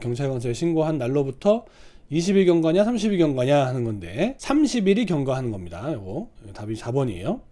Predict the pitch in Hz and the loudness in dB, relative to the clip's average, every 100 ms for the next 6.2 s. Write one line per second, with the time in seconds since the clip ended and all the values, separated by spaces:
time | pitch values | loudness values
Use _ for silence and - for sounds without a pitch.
0 | - 131 185 202 233 262 262 214 226 202 | -6 2 4 4 2 -2 -2 0 0 0
1 | 151 147 165 175 180 170 139 147 143 139 | -2 0 2 2 0 0 2 2 2 0
2 | 180 180 143 113 104 135 117 92 - 190 | 0 0 0 -2 -2 0 -2 -6 2 4
3 | 196 202 262 240 240 214 156 170 202 117 | 6 4 0 2 0 0 2 2 2 0
4 | - 247 247 - 302 330 320 240 190 147 | -6 -4 -4 0 4 8 6 6 6 6
5 | 120 120 165 104 107 - 185 185 160 143 | 2 0 0 -2 -8 -6 -2 0 2 0
6 | 135 123 | -4 -10